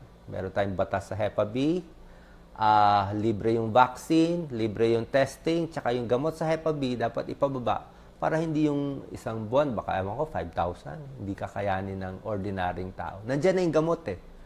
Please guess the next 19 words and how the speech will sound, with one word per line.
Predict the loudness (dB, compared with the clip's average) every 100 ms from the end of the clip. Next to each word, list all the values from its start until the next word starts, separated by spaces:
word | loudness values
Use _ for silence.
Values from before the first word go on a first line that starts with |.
| -8 6
Wala | 6
lang | 6 6
tayong | 4 6
pera | 4 6 6 4
para | 4 6 8 6
dito. | 0 -6 -6 -6 -6 -12 -6
At | 8 8 8 0 -20 -20 -18
sixteen | -12 2 2 2 2 2 2
percent | 4 2 4 -2 -2 -4
ng | -4
Pilipino | -2 -2 0 0 0 0 -2
may | -2 -2
Hepa | -2 0 -2
B. | -2 -8
Sixteen | -4 -2 -2 -4 -2 -2
percent, | -2 -4 -4 -6 -4
that's | -4 -4
sixteen | -8 -4 -4 -6 -4 -2 0
million. | 0 0 0 -2 -2 -4